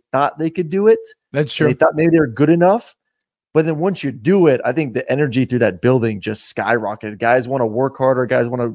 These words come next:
Speaker 1: watch more film. You wanna get in the weight room more. You wanna stay after
Speaker 2: Sure.
Speaker 1: practice. Like, you have now seen that we have a chance to do something that hasn't been done in Texas in a long damn time. That buy-in goes through the roof. So I think you're gonna see a really good football team going forward.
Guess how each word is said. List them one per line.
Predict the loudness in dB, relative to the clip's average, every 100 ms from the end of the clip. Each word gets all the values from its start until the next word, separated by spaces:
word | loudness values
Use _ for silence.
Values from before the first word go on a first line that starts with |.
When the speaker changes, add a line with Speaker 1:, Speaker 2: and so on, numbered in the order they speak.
| -6
Speaker 1:
watch | -4 -4
more | -8 -6
film. | 0 2 4 2 -2 _ _
You | -6 -2
wanna | -2 -2
get | -6
in |
the | -2
weight | 0 2
room | 0 -4
more. | -2 -2
You | -2
wanna | -6 -8
stay | -8
after | -8 -6
Speaker 2:
Sure. | 0 0
Speaker 1:
practice. | 0 -4
Like, | -6 -6 _ _ _
you | -6 2
have | 2 4
now | 2 2
seen | 2 -4 -2
that | -2 -2
we | 2 2
have | 2
a |
chance | -2 -6 -4 -6
to | -8
do | -2 0
something | 0 -2 -2 0
that | 0
hasn't | 0 0
been | 0
done | 0
in |
Texas | 2 -2 0 -4 -6 _ _ _
in | 0
a | 0 2
long | 2 2 0
damn | -2 -4
time. | -2 0 2 0 -2 -8 _ _ _ _ -4
That | 2 2 2
buy-in | 0 2 0 -4 -8 -10
goes | -6 -6 -4
through | -6 -4
the | 0
roof. | 2 0 0
So | -2
I | 0
think | 0
you're | 0
gonna | -2
see | -2
a | -2
really | 0 -2 -2
good | -6
football | -6 -4 -4
team | -4 -10
going | -10 -6
forward. | -4 -4 -6